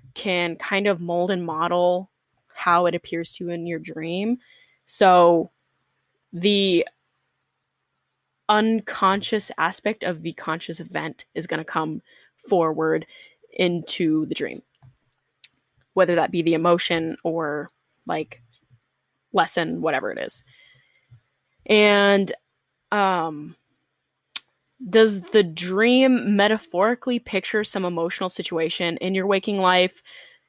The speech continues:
Might it s-, have a symbolic picture the, of something that has to deal with,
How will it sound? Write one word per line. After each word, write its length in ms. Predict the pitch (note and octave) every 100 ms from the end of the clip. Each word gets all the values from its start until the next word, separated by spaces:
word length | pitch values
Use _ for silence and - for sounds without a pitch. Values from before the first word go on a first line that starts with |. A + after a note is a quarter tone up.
| _ _ _ -
Might 340 | F#3+ F3+ F#3
it 160 | F#3 -
s-, 240 | - - - _ _ _ _
have 420 | - - F3+ F3+ -
a 200 | F#3 F3+
symbolic 840 | - F#3+ F#3 E3 F3 F3+ E3+ -
picture 800 | - A#3 A3 - G#3 G3+ F#3+ F#3+ - _ _ _ _ _ _ _ _
the, 580 | D#3+ D#3+ F#3 F3+ E3 -
of 380 | - F3+ F3 E3
something 320 | - G3+ G#3
that 80 | G3
has 220 | F#3+ F#3
to 100 | G#3
deal 320 | D#3+ F3+ F3+
with, 280 | F3+ F3+ F3